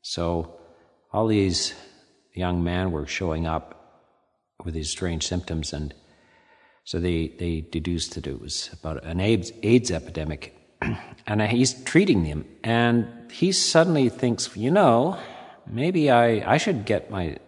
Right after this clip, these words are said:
blood tested because I might have picked it up, you know, from them." And so he goes to the nursing station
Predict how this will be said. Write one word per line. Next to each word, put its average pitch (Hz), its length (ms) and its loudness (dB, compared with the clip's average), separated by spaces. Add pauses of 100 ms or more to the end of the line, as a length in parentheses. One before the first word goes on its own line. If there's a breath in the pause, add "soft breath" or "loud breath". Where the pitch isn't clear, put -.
(140)
blood 104 240 -2
tested - 400 -6
because - 500 -10
I 104 120 -8
might 131 140 -6
have - 140 -8
picked - 240 -12
it 67 100 -6
up, - 540 -8
you - 80 -14
know, 67 220 -12
from 71 240 -10
them." 69 160 -12 (2250)
And 92 340 2
so - 140 0
he 92 80 2
goes 107 180 2
to 104 100 0
the 90 60 2
nursing 90 340 0
station 85 540 -6